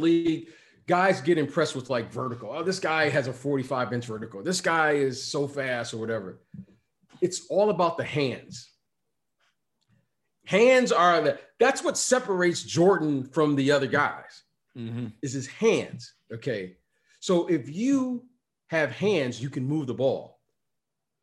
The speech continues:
Speaker 1: K D probably could do the move, but I don't think he has the hands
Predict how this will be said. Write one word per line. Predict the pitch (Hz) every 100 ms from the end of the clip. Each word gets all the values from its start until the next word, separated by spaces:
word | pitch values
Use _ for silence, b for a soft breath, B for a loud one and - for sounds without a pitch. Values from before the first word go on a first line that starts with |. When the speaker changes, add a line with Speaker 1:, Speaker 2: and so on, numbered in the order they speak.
| _ _ - _ _ _ _ _ _ _ _ _
Speaker 1:
K | - 240 285
D | 247 302 269 233 - _ _
probably | - 233 240 196 214 202
could | 196 135 110
do | 226 330
the | 262
move, | 160 135 123 131 - b b _
but | 185 180
I | 175 240
don't | 233
think | 226 220
he | 214
has | 202 180
the | 151
hands | 123 196 254 190 180 -